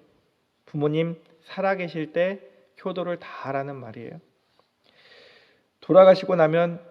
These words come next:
슬프다 우는데 우는 것이 무슨 소용이 있겠습니까? 이미 돌아가셨는데.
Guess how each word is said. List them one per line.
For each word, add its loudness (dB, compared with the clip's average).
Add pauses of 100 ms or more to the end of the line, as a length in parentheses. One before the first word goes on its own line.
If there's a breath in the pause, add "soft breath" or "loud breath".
(420)
슬프다 -2
우는데 -4 (120)
우는 -6
것이 -6
무슨 -10
소용이 -8
있겠습니까? -16 (320)
이미 -8 (100)
돌아가셨는데. -8